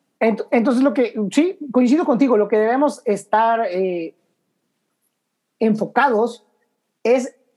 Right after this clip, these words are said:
Speaker 2: en lo que decíamos en el punto anterior, construir un proyecto de, de, de gobierno que pueda elevar a alguien que le dé a México lo que necesita.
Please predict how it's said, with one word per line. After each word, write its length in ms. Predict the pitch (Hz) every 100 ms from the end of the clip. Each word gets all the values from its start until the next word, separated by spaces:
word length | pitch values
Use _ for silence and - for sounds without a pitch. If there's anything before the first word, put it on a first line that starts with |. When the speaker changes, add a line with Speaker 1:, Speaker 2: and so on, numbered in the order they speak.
| _
Speaker 2:
en 140 | 214 208
lo 120 | 190
que 80 | 190
decíamos 400 | 180 226 240 233
en 80 | 202
el 60 |
punto 200 | 170 226
anterior, 360 | 240 220 214 208
construir 560 | 202 185 - 208 233 285
un 240 | 381 240 247
proyecto 720 | - 220 214 226 247 - 269
de, 380 | 247 220 196 185
de, 380 | 175 180 175 185
de 140 | 180
gobierno 760 | 175 175 202 269 220 202 226 269 _ _ -
que 140 | 214
pueda 260 | 214 214 240
elevar 340 | 247 208 214
a 200 | 220 214
alguien 340 | 220 214 247 220
que 480 | - 240 269 - _ _ -
le 220 | 214 208
dé 140 | 202
a 80 | 240
México 500 | 262 269 254 247 247
lo 120 | 220
que 100 | 208
necesita. 680 | 190 170 160 190 233 202 147